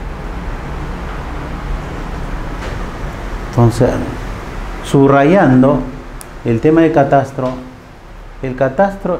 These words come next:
es el inventario de elementos físicos, sociales, económicos, legales, culturales y humanos que conforman un territorio.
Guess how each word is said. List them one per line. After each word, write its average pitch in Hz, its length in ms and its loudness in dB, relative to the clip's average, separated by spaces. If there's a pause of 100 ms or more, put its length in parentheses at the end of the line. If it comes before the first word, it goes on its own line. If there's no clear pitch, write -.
es 160 240 -6
el 156 160 -2
inventario 127 1000 0
de 117 160 0
elementos 143 580 2
físicos, 156 680 2 (1000)
sociales, 127 1120 2 (220)
económicos, 156 1040 2 (120)
legales, 127 840 2 (1040)
culturales 139 880 4
y 139 80 6
humanos 151 760 2 (1000)
que 135 140 -2
conforman 143 840 2
un 170 260 -2
territorio. 113 760 2